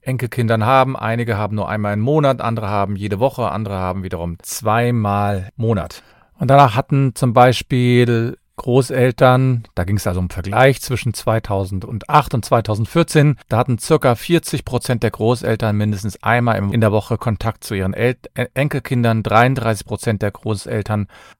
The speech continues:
hatten im Jahr zweitausendvierzehn seltener Kontakt zu den Groß-, äh, zu den Enkelkindern. Und diese Studie zeigt natürlich auch, wie wichtig der Kontakt zwischen den Großeltern und auch den Enkelkindern ist.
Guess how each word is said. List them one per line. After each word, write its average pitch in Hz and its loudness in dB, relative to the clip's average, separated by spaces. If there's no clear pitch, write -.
hatten 113 -2
im 113 -4
Jahr 101 2
zweitausendvierzehn 107 -4
seltener 139 2
Kontakt 131 -4
zu 135 -8
den 120 -2
Groß-, 113 -2
äh, 110 -2
zu - -4
den 107 -2
Enkelkindern. 107 -2
Und 101 -4
diese 160 -2
Studie 165 4
zeigt 139 -4
natürlich 117 -6
auch, 98 -8
wie 110 -6
wichtig 117 -10
der 117 -6
Kontakt - -10
zwischen - -12
den 104 -6
Großeltern 110 -8
und 135 -8
auch 110 -4
den 101 -6
Enkelkindern 117 -4
ist. - -14